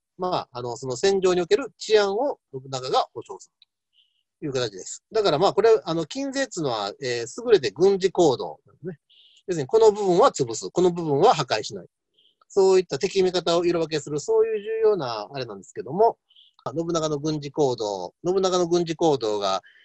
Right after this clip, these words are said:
あの、義昭から、えー、指示を受けるもんではないということが現れている、そういうもんであろうと。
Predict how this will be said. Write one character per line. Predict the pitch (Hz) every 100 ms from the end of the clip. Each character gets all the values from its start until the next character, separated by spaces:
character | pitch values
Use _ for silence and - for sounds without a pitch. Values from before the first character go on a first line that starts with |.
| _
あ | 147
の、 | 135
義 | 170 214 226
昭 | 214 220
か | 214
ら、 | 208 196 196
え | 160
ー、 | - _ -
指 | 170
示 | 143
を |
受 | 110
け |
る | 127
も | 165
ん |
で | 151
は | 147
な | 170
い |
と | 214
い | 240
う |
こ |
と | 349
が | 226
現 | 131 110
れ | 104
て | -
い |
る、 | 98
そ | 92 180 170
う |
い |
う | 160
も | 139
ん |
で | 95
あ |
ろ | 76 -
う |
と。 | -